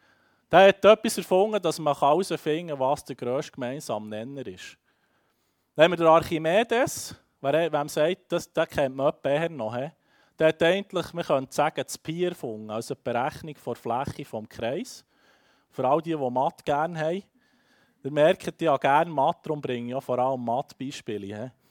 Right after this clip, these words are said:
Dann der Demokrit, den habe ich selber nicht gekannt, muss ich sagen, den habe ich nachgeschlagen. Das ist natürlich der, äh, Chemielaborant, der kennt den, der hat eigentlich das Atom entdeckt. Der hat gemerkt, dass irgendwann fertig ist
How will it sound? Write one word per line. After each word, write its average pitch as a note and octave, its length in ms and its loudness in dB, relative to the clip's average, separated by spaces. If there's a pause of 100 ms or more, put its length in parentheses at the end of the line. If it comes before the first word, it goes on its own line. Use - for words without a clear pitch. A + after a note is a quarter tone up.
(1120)
Dann D#3 160 6
der F#3 100 -6
Demokrit, D#3 1040 0
den D#3 80 0
habe D#3 220 0
ich E3+ 100 -6
selber E3 320 2
nicht D3 240 -10
gekannt, F#3+ 300 -4
muss C#3 200 -8
ich C3 120 -8
sagen, F3 360 -4
den D3+ 80 -4
habe B2+ 140 -4
ich B2 60 -8
nachgeschlagen. D#3+ 760 -6 (340)
Das C#3 120 -2
ist D3 100 -8
natürlich D3 500 -8
der, A#2+ 180 -10
äh, A2 220 -6 (580)
Chemielaborant, D3 960 -2
der C#3 80 -4
kennt C#3 440 -6
den, D#3 180 -2
der D3 180 2
hat B2 160 -4
eigentlich D3+ 420 -4
das - 120 -8
Atom C3+ 480 -2
entdeckt. B2+ 560 -10
Der C3+ 100 -4
hat B2 100 -10
gemerkt, C3 440 -8
dass A#2+ 140 -8
irgendwann C#3 440 -6
fertig C#3 580 -10
ist D3 300 -12